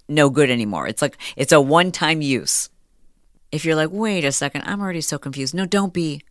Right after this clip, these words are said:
Trust me. It's not that hard. It really isn't. It's just about you hitting pause on this episode and looking and walking through this process as I'm explaining it.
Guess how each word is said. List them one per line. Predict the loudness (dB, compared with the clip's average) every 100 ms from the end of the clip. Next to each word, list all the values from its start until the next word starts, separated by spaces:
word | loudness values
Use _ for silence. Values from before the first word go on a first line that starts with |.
| _
Trust | -14 -8 -6 -6 -6
me. | -6 -6 -8 -12 _ _ _ _ _
It's | -10 -6
not | -4 -2 -4
that | -6 -6
hard. | -4 -4 -4 -10 _ _ _ -8
It | -8
really | -4 -2 -2 -2
isn't. | -4 -2 -4 -4
It's | -6
just | -2 -2 -2
about | 0 0 2
you | 0 2 0 -4 _ -2
hitting | 2 2
pause | 0 2 4 4 0 -4
on | -4
this | -2 -2
episode | -4 -2 0 0 0
and | -4 -4 -4
looking | -2 -2 -2 -2 -2 -4 -8 -6
and | 0
walking | 4 4 4 -4
through | -4 0
this | 0
process | 0 2 2 2 0 -2 -4
as | -2 -2
I'm | -2
explaining | -4 -2 -4 -4
it. | -10